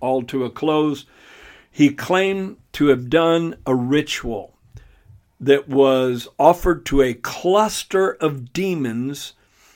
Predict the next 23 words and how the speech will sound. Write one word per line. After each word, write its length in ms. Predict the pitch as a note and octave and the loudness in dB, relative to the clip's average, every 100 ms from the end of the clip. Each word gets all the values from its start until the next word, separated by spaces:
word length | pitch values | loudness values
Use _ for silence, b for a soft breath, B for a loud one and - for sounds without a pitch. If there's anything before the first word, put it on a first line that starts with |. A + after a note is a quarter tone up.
| b _ | b _
that 200 | C3+ C#3 | 2 4
were 140 | C#3 C3+ | 4 4
headed 340 | F3 E3+ D#3+ | 4 2 2
up 200 | D3+ D3 | 0 0
by 200 | C#3+ C#3 C#3 | -2 -2 0
a 160 | C#3 | 0
principality 1160 | C3 - F3+ F3+ - D3+ - D#3+ C#3 B2 - B2+ | 0 -4 -2 -2 -6 -10 0 0 0 -4 -6 -8
in 340 | B2 C3+ C3+ - | -6 -6 -6 -4
order 520 | D#3+ E3+ F3 F#3 E3+ B B | 2 2 2 0 -2 B B
for 380 | _ - C#3+ D3 | _ 0 2 4
a 100 | D3 | 2
certain 400 | C3+ - F#3 F#3+ | -2 0 0 0
purpose 420 | C#3+ G3 F3 C#3 - | -2 0 0 -4 -6
to 100 | C#3 | -4
be 140 | C3+ | -2
fulfilled. 640 | C3 C#3 C3 E3+ D3 A2 B B B | 0 -2 0 -2 -2 -2 B B B
And 180 | C3+ B2 | -6 -2
that 260 | D3 - | -2 -4
purpose 480 | - G3+ F#3+ D3+ C#3 | -2 -2 0 -2 -2
was 480 | G3 D#3+ E3+ D3 C3 | -6 0 2 2 -2
to 140 | - C3+ | -6 -4
receive 580 | C3 B2+ - B2+ A2+ | -4 -4 -6 -8 -8
power 640 | - - F3 F3+ F#3 G3 - | -12 -4 0 0 0 -2 -6